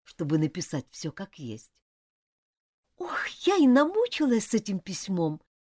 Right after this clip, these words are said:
призналась Элизабет. «Если честно, я была уверена, что вы будете ругаться.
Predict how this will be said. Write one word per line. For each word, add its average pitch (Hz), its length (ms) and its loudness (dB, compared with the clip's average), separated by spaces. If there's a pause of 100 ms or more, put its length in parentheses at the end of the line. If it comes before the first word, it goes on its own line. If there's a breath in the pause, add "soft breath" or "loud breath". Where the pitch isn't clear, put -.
(160)
призналась 131 560 -2
Элизабет. 131 520 -6 (640)
«Если 311 340 4
честно, 349 580 -2
я 196 220 4
была 339 260 6
уверена, 339 460 6
что 339 200 0
вы 359 120 2
будете 370 300 2
ругаться. 254 760 0